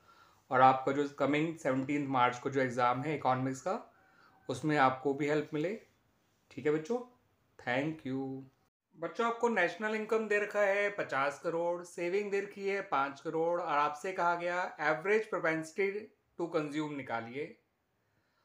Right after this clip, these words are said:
उसके बाद क्वेश्चन में एक और चीज़ कही गई है कि अगर इनकम बढ़कर साठ करोड़ हो जाए और सेविंग बढ़कर नौ करोड़ हो जाए, तो उस केस में एपीसी क्या होगा और एमपीएस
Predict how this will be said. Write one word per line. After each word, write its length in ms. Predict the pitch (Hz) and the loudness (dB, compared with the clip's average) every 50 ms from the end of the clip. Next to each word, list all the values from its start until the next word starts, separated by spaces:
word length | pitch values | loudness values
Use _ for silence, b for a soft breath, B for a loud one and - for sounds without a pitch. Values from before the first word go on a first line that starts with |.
| _ _ _ _ _ - | _ _ _ _ _ -10
उसके 240 | 190 - - 254 | -8 -2 0 2
बाद 260 | 240 240 247 247 247 - | 4 4 4 2 4 4
क्वेश्चन 260 | 247 226 233 240 247 | 4 4 4 2 -2
में 100 | 247 240 | -2 0
एक 120 | 233 - | 0 2
और 180 | 185 175 175 175 | 2 2 2 0
चीज़ 200 | - 220 208 - - | -2 -6 -8 -6 -4
कही 160 | 190 190 196 | -2 -2 0
गई 160 | 196 196 196 | -2 -2 -2
है 300 | 190 196 208 233 - - _ _ _ _ _ _ _ _ _ _ _ _ _ _ _ _ - | -4 -4 -6 -8 -12 -16 _ _ _ _ _ _ _ _ _ _ _ _ _ _ _ _ 2
कि 60 | 220 | 4
अगर 260 | 214 208 226 262 262 | 4 6 6 6 6
इनकम 380 | 240 233 226 - 254 262 262 233 | 6 4 2 2 2 2 6 6
बढ़कर 360 | 226 226 214 220 240 240 240 | 6 6 6 6 4 4 4
साठ 360 | 233 - 190 180 196 202 - - | 4 6 8 8 8 6 4 2
करोड़ 240 | 214 208 208 202 185 | 4 4 4 4 4
हो 100 | 175 160 | 2 0
जाए 460 | 156 151 135 127 117 107 104 - - _ _ _ _ _ - | 0 0 0 0 0 -4 -6 -12 -18 _ _ _ _ _ 2
और 140 | 160 160 170 | 4 4 4
सेविंग 460 | 170 - - 208 208 214 240 254 240 | 4 4 4 4 6 4 4 4 4
बढ़कर 340 | 220 214 208 208 220 226 220 | 4 4 6 6 4 4 4
नौ 260 | 208 175 160 175 190 | 4 4 6 6 6
करोड़ 340 | 196 - 202 196 196 190 175 | 4 2 2 2 2 2 2
हो 120 | 170 165 147 | 2 0 0
जाए, 440 | 143 143 131 120 110 104 101 104 - _ _ _ _ _ | 2 0 0 0 -2 -4 -8 -12 -16 _ _ _ _ _
तो 100 | - 175 | 0 2
उस 200 | 190 226 233 233 | 4 4 2 2
केस 300 | - 233 208 196 185 185 - | 2 2 2 2 2 0 -4
में 380 | 208 214 214 214 220 220 - _ _ _ _ _ _ _ _ _ _ _ _ _ _ _ _ - | -4 -2 -2 -2 -4 -6 -10 _ _ _ _ _ _ _ _ _ _ _ _ _ _ _ _ -2
एपीसी 480 | 156 160 165 160 208 196 - - 220 208 | 0 0 0 0 -4 -8 -6 -6 -6 -6
क्या 240 | 208 - 160 151 151 | -4 2 4 4 4
होगा 360 | 156 165 175 170 - 180 190 208 240 247 - _ _ _ _ 151 | 4 4 0 0 0 -2 -2 -2 -4 -8 -12 _ _ _ _ 0
और 180 | 156 156 156 | 2 2 2
एमपीएस 520 | 151 151 156 151 - 156 156 160 165 160 | 2 0 -2 -4 -2 0 0 0 0 0